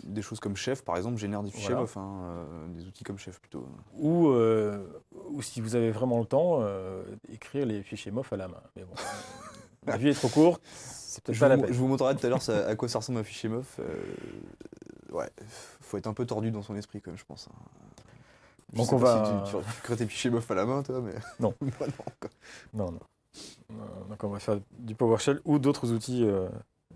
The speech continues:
Speaker 2: dédiés à cet effet. Euh, donc
Speaker 1: Mais
Speaker 2: on va générer
Speaker 1: Pardon, vas-y, non, je t'en prie.
Speaker 2: on va générer nos fichiers mof. Ces fichiers mof, on va,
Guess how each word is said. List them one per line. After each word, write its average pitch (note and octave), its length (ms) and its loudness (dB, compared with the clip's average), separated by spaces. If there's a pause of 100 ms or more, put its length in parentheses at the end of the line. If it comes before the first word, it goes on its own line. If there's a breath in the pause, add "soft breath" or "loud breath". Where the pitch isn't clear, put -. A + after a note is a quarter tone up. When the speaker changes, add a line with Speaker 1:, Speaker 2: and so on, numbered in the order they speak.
(640)
Speaker 2:
dédiés A2+ 300 4
à A2 40 4
cet A2 180 -2
effet. F#2+ 240 -4 (1200 loud breath)
Euh, F#2+ 540 -2 (220)
donc C#3 160 8
Speaker 1:
Mais - 60 4
Speaker 2:
on D#3 40 8
va C#3+ 220 8
générer C#3+ 440 4 (340)
Speaker 1:
Pardon, F#2 240 -6
vas-y, G#2 200 -4
non, C3 160 -6
je - 80 -14
t'en G2+ 80 -10
prie. - 160 -12 (1120)
Speaker 2:
on C3+ 80 2
va C3+ 60 8
générer C3+ 320 6
nos B2+ 80 4
fichiers - 260 -2
mof. C3+ 420 2 (720 soft breath)
Ces - 360 0
fichiers C3 320 2
mof, C#3+ 320 6
on A#2+ 80 2
va, C3 400 6